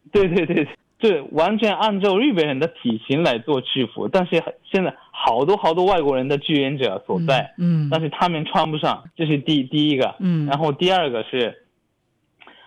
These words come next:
Speaker 1: 呃，新，就是媒体中心的网络，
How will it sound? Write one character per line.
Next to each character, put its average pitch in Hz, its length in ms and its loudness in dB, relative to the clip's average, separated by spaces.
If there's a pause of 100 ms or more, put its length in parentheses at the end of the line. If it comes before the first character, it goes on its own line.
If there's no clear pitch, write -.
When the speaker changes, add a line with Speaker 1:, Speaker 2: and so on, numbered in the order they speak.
(120)
Speaker 1:
呃， 131 440 2 (140)
新， 190 220 -2
就 175 100 2
是 160 60 4
媒 147 200 0
体 160 200 -2
中 180 220 2
心 185 220 0
的 123 200 2
网 104 260 -4
络， 143 380 0